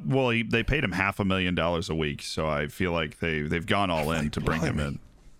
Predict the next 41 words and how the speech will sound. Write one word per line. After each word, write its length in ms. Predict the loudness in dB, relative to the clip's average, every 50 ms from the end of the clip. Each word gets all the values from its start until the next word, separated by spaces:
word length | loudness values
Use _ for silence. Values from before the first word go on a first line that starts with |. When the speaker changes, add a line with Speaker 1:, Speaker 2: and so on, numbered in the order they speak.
| -20 -6 -2
Speaker 1:
I 100 | 0 0
know 80 | 2 0
Speaker 2:
Good 40 | 0
Speaker 1:
it's 80 | 0 2
Speaker 2:
Lord. 100 | 2 2
Speaker 1:
a 40 | 2 0
lot. 20 | -4 -8 -18 -20 -8 -2
What 200 | 0 2 2 4
I 80 | 2
will 280 | 2 2 2 2 2 0
say, 400 | -2 -2 -2 -2 0 0 0 -2 -2
what 140 | 0 0 2
I, 120 | 2 0 0 -2 -2
I, 100 | -2 0
who 160 | 0 0 0
knows 260 | 0 0 0 0 0
how 140 | 0 0 0
it's 120 | 0 -2
gonna 160 | -2 -2 -2 0
end 120 | 0 0
up 140 | 0 0 0
working 340 | 0 -2 0 0 0 0 0
out, 160 | 0 0 -2
because 340 | -2 -4 -4 -4 -4 -6 -6 -6
y-, 160 | -4 -4 -4 -4 -4
people 220 | -4 -2 -2 -2
can 200 | -2 -2 -4 -4
try 260 | -4 -2 -2 0 0 0
and 100 | -2 -2
predict 260 | -2 -2 -2 -2 -2
these 180 | -2 -4 -2
things, 280 | -2 -2 -2 -2 -2 -4
but 180 | -4 -6 -8 -8 -10 -16 -12 -8
it's 240 | -8 -6 -6 -8 -10
just 240 | -10 -10 -12 -8 -4
very, 280 | -2 -2 -2 0 -2
it's 160 | -4 -4 -6
too 180 | -8 -6 -6 -4
hard. 300 | -2 -2 -2 -2 -4 -8 -16 -20 -20 -20 -20 -20 -20 -20 -20 _ -4
Uh, 200 | 0 0 0 0 -2
but 360 | -2 -2 0 0 0 0 -2